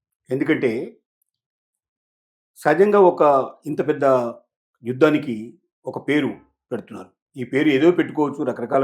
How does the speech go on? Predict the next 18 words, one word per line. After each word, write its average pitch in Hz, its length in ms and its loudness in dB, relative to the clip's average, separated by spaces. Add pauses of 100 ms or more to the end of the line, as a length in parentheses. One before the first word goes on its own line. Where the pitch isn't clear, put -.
పేర్లు 123 220 -6
పెట్టడానికి 123 320 -6
అవకాశం - 380 -14
ఉంది. - 140 -20 (1000)
కానీ 190 160 -2 (100)
సింధూర్ 214 420 4
అని 214 120 0
ఎందుకు 185 200 -4
పేరు 165 180 2
పెట్టారు, 156 260 0
ఈ - 80 2
ఆపరేషన్ 147 400 -8
సింధూర్ 131 240 -4
ఎందుకని 120 260 -10
పేరు 110 160 -12
పెట్టారంటే, 110 480 -10 (2250)
తమ 139 160 4 (1800)
కళ్ళ 147 140 4